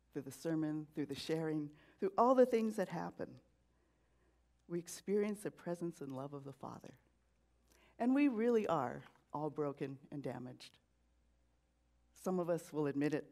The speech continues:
and some of us have a hard time with that, but we're unable to be the people God created us to be because of the fall, because of our past and the damage people have done in our lives, and because of the culture we live in.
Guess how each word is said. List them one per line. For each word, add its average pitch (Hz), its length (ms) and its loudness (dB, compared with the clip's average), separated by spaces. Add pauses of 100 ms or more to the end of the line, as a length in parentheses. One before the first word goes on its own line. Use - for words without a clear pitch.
(160)
and 165 100 -12
some 240 220 0
of 226 100 2
us 233 140 4
have 214 160 -2
a 190 40 2
hard 208 260 -2
time 202 260 -4
with 156 120 -4
that, 120 260 -2
but 190 140 0
we're 196 260 0
unable 269 380 4
to 226 140 -6
be 190 340 -4
the 226 120 -2
people 170 340 -4
God 165 340 -4
created 156 340 -6
us 147 120 -10
to - 100 -12
be 160 320 -10 (600)
because 156 280 0
of 143 100 -4
the 135 80 -6
fall, 185 500 0 (500)
because 160 300 0
of 139 120 -2
our 120 120 0
past 170 600 -2
and 127 180 -6 (460)
the 160 100 2
damage 160 460 4
people 160 320 -2
have 143 120 -2
done 147 220 0
in 147 120 0
our 143 140 0
lives, 151 480 -4 (360)
and 247 140 4
because 247 360 2
of 196 80 -4
the 190 80 0
culture 190 380 -4
we 175 120 -4
live 175 220 -6
in. 123 120 -10